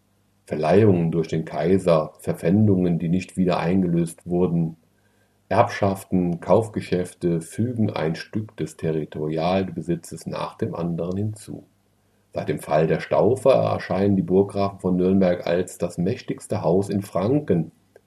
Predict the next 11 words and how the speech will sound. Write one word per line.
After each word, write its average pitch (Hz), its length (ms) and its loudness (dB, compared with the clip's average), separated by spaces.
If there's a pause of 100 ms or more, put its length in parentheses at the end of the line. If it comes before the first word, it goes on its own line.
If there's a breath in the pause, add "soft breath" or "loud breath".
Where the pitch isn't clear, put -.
neben 98 600 0
den - 200 -4
Bischöfen 80 400 -6
von 76 340 -8
Würzburg 95 580 -4
und 104 300 -4
Bamberg, 127 600 0 (360 soft breath)
in 170 120 2
beständiger 165 640 4
Spannung 107 500 0
und 104 400 0